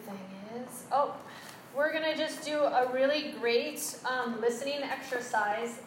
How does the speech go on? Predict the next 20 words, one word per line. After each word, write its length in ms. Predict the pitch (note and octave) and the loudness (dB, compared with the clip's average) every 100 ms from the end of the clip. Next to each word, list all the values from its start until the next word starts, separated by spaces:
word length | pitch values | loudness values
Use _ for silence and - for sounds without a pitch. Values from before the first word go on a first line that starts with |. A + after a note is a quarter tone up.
| G3+ | 4
that 220 | A3+ A3 | 6 8
I 200 | A#3 A#3 | 6 6
love 360 | A#3 A#3+ B3 B3 | 6 8 6 4
to 120 | A#3+ | -6
practice. 880 | A#3+ G#3 G3+ - F3+ G#3+ C4+ - - - - - - - - - | 0 0 0 -4 -6 -4 -4 -4 -6 -8 -14 -16 -16 -16 -12 6
After 540 | A#3+ D4 - E4 D#4 B3+ | 8 8 6 8 8 8
I 100 | C#4 | 4
have 480 | C4+ C4 C4+ B3+ - | 4 6 4 4 -2
people 460 | C4 B3 A#3+ A#3+ B3 | -2 6 6 6 2
kinda 180 | B3 | 0
tap 420 | A3+ - A#3+ A#3+ A#3+ | 0 4 6 6 2
into 540 | A#3+ A#3+ A#3 A#3+ A#3+ A#3 | -2 0 -2 -2 -4 0
finding 420 | A3+ A3+ A#3 A#3 | 0 2 2 2
alignment, 1000 | A3 A3 A3+ A3 G3 A3+ F4 - - - - - - - - - - - - - | 0 4 2 2 -4 -6 -4 -6 -6 -10 -14 -20 -14 -12 -6 -6 -6 -10 -4 6
I 140 | A#3+ | 8
have 420 | B3 B3+ B3+ C4 | 8 8 8 8
them 380 | B3+ B3 A#3+ B3 - - | 6 6 4 -2 -6 -10
start 580 | - - - B3 A#3+ - | -2 2 10 10 8 0
to, 560 | - C4 B3 A#3+ A#3 A#3 | -8 -6 -4 -2 -2 -2
uh, 420 | A#3 A3 G#3 G3+ | 2 4 4 2